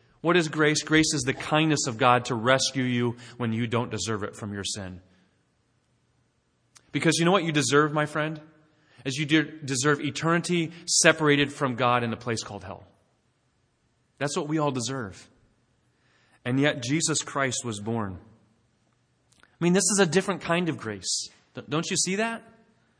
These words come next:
I mean, people can be gracious, right? I mean, it happens all the time, especially this time of the year. People are gracious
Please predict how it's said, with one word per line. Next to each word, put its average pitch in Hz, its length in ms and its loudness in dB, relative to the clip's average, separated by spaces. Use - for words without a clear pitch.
I 156 40 -8
mean, 165 220 -2
people 294 240 2
can 185 160 2
be 135 80 0
gracious, 120 500 2
right? 127 240 0
I 170 40 -8
mean, 185 160 0
it 170 60 2
happens 180 320 6
all 180 120 6
the 151 80 4
time, 165 380 0
especially 170 320 0
this 165 160 -2
time 147 200 2
of 117 60 -2
the 107 60 -4
year. 92 240 -6
People 180 240 0
are 180 60 4
gracious 180 400 4